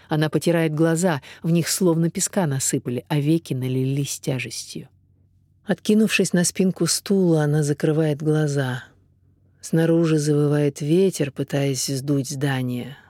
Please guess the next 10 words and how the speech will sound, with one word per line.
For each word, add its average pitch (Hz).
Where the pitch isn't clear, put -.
Но 156
она 180
слышит 190
не 170
только 185
это. 131
Слышит 202
крик, 185
отдающийся 135
эхом, 131